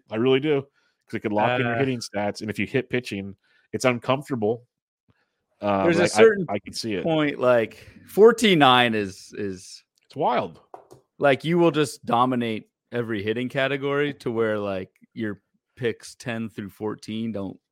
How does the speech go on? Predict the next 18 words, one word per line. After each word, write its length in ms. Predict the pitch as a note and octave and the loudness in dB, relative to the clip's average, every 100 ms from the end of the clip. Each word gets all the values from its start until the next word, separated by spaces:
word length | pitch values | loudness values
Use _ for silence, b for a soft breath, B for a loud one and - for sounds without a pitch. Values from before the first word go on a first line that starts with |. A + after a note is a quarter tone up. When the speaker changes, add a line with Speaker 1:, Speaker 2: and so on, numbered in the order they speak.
| - | -12
Speaker 2:
are 100 | G#2 | -10
just 180 | F#2+ - | -10 -10
overkill, 680 | - F2+ G2 - B2 B2+ D3+ _ _ | -10 -8 -10 -8 -6 -6 -8 _ _
I 160 | G#2 A2+ | -2 -2
think, 260 | - C3 C3 | -2 -4 -4
at 120 | B2 | -4
least. 380 | B2 C3 - _ b b b b b b _ | -4 -6 -12 _ b b b b b b _
But, 300 | G2+ F#2 - _ _ _ _ _ _ _ _ _ _ _ _ _ _ _ _ _ _ | -4 -4 -6 _ _ _ _ _ _ _ _ _ _ _ _ _ _ _ _ _ _
I 100 | - | -12
mean, 160 | G2+ G2+ | -8 -6
it'd 180 | F#2+ G2 | -6 -6
be 120 | A2 | -8
fun 260 | - G2+ A2 | -6 -6 -6
to 60 | |
try 320 | G2+ F#2 G2 | -8 -6 -4
it, 120 | A2 E2+ | -4 -6
I 100 | D#2+ | -10
guess. 400 | E2+ G2+ F2 | -10 -12 -12